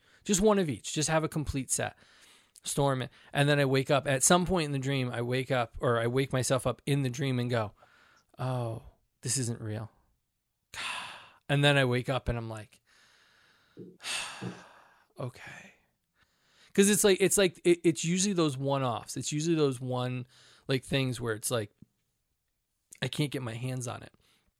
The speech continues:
Like, I can't, I can't rationalize spending,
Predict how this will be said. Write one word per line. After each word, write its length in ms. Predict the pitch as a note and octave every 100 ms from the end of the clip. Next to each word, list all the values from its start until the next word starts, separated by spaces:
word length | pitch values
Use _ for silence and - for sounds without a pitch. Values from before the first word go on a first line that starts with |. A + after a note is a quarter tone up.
| _ _ _ - -
Like, 160 | C#3+
I 60 | D3+
can't, 340 | - E3+ D#3 - - -
I 40 |
can't 260 | - F3+ -
rationalize 580 | C#3 C3+ - B2+ A#2+ A2
spending, 540 | - B2 A#2+ A2+ G#2+